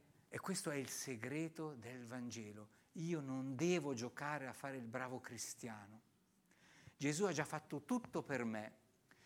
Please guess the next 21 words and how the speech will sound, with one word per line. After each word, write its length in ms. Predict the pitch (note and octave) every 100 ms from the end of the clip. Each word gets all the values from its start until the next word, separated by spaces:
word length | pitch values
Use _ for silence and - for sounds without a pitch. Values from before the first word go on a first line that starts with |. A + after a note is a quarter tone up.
| -
Io 140 | - E3
mi 100 | D#3
identifico 800 | D3+ D3+ D3 B3+ B3+ C4+ B3+ A#3
con 240 | G#3 F3+
lui 580 | E3 D#3+ D#3 G3 A3 - - _ - - - _ - - -
e 160 | E3+ F3+
nel 220 | F3 E3
suo 680 | - B3 B3+ A#3+ A3 - - - -
tutto 340 | C#4 C4+ -
è 80 | A3+
compiuto 680 | - G#3+ F#3+ G#3+ A#3 G3+ F3+
della 260 | D#3 D3+ D3+
croce 460 | E3+ F#3 F#3+ G#3+
io 240 | G3 D#3+ D3
posso 240 | D#3 D#3+
semplicemente 800 | - D#3+ D3 D3 E3 F#3+ F#3+ D#3+ - - -
camminare 560 | - F3 F3 F#3+ G#3+ G#3+
questa 380 | G3+ F3+ - F3
vita 260 | F3+ F3+
e 60 | F3+
dire 360 | D3+ C#3+ A#2